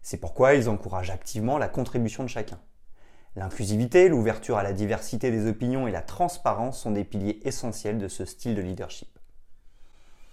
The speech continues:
Une différence fondamentale entre le leadership participatif et autoritaire réside dans l'approche de la prise de décision.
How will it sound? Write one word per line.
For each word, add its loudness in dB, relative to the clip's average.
Une 4
différence 6
fondamentale 4
entre 0
le 4
leadership 2
participatif -4
et 2
autoritaire -2
réside 6
dans 4
l'approche 2
de 0
la 2
prise 0
de 4
décision. -2